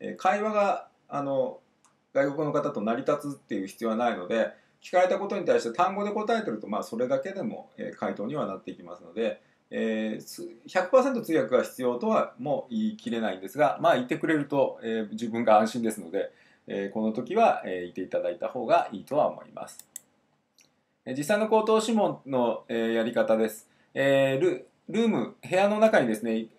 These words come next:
五テーブルあります。五テーブルに試験官が二人ずつついています。あのー、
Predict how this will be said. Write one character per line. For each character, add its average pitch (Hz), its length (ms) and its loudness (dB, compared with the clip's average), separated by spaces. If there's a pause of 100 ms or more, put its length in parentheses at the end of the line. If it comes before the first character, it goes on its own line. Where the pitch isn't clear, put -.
(100)
五 143 140 0
テ 240 240 6
ー - 20 -2
ブ 120 80 0
ル 90 160 -8 (160)
あ 98 100 -4
り 95 100 -8
ま 98 140 -4
す。 87 220 -12 (200)
五 147 140 -2
テ 208 120 -2
ー 208 140 0
ブ 165 120 2
ル 131 80 -2
に 160 260 -4
試 - 80 -4
験 160 160 -4
官 131 140 4
が 110 80 2
二 - 60 -10 (160)
人 180 100 -2
ず 175 80 -8
つ 113 120 -6
つ 110 120 -6
い 98 80 -4
て 101 80 -10
い 87 60 -8
ま 85 120 -8
す。 - 160 -16 (300)
あ 139 120 0
の 139 100 -2 (580)
ー、 - 20 -18